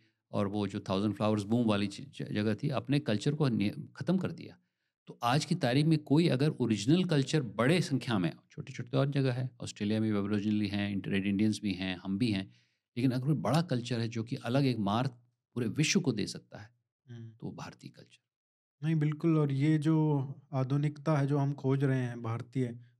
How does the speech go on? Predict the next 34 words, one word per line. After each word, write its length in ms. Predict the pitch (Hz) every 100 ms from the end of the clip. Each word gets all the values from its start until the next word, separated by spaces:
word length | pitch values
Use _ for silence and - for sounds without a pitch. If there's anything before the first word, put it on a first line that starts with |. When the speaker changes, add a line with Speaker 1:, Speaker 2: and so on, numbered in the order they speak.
| -
Speaker 2:
और 100 | 127
जो 120 | 131
बनाने 420 | 131 131 131 135
की 120 | 135 -
कोशिश 480 | - 123 143 131
है, 200 | 123 117 - _ _ _ 117 113
वो 300 | 139 151 151
मुझे 360 | 151 139 139 147
लगता 320 | 143 143 143
है 200 | 143 143
कि 460 | 147 147 143 139 139 -
इस 220 | 160 -
सदी 280 | 143 127 131
का 120 | 127
सबसे 340 | 123 131 156
बड़ा 200 | 143 131
प्रोजेक्ट 440 | 135 127 120 120 -
है। 320 | 123 123 _ _ _ _ -
और 180 | 127 127
अगर 180 | 127 131
उसमें 260 | 135 160
सफल 300 | 160 151 156
हो 120 | 156 151
गए 140 | 156
तो 180 | 151 156
फिर 320 | 156 156 147
ये 220 | 143 151
है 140 | 147 147
कि 280 | 151 170
वो 280 | 135 117 160
एक 140 | 180 170
मॉडल 320 | 151 151 151
बन 180 | 143 135
जाएगा 380 | 135 135 135